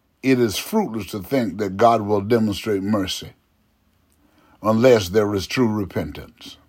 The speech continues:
The king was sick, and rather than seeking God, he sought to idol gods.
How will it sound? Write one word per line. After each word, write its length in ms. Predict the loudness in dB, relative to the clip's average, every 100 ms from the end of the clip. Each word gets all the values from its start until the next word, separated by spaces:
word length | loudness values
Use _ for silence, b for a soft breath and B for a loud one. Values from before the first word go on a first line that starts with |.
| _ _ _ _ _ _ b b b b b
The 100 | -6
king 380 | 4 6 8 8
was 180 | 8
sick, 600 | 2 2 2 2 -4 -18 -20 _ _ b b b b
and 160 | -4 6
rather 300 | 6 6 2
than 220 | -2 -2
seeking 440 | 2 2 2 2
God, 320 | 6 6 6
he 100 | 2
sought 360 | -2 2 2 2
to 80 | -2
idol 420 | 2 2 2 -2
gods. 720 | -2 -4 -4 -10 -18 -20 -20